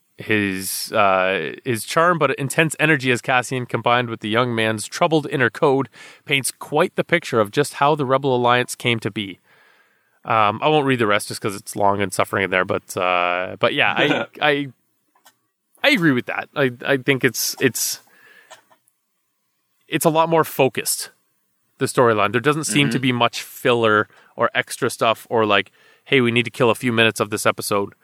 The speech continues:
Speaker 1: Uh, you know what? And, and it sounds like some critics may disagree with that of this show, but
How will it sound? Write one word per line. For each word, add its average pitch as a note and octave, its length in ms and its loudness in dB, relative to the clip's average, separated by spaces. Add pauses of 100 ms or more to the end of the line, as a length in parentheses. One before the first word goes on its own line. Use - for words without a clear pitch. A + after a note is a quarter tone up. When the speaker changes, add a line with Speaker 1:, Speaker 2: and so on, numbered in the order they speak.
(460)
Speaker 1:
Uh, G#2 300 2
you B2+ 80 0
know A#2+ 80 2
what? A2+ 220 2
And, A#2 220 2
and A#2 80 0
it A2+ 80 -4
sounds A#2+ 280 0
like A2 140 0
some A#2 280 -2 (680)
critics - 680 -2 (340)
may A2+ 220 0
disagree A2+ 400 -2
with E3 140 -2
that F3 260 0 (380)
of A#2+ 100 -4
this D3 140 0
show, D#3 260 0 (500)
but A#2+ 220 2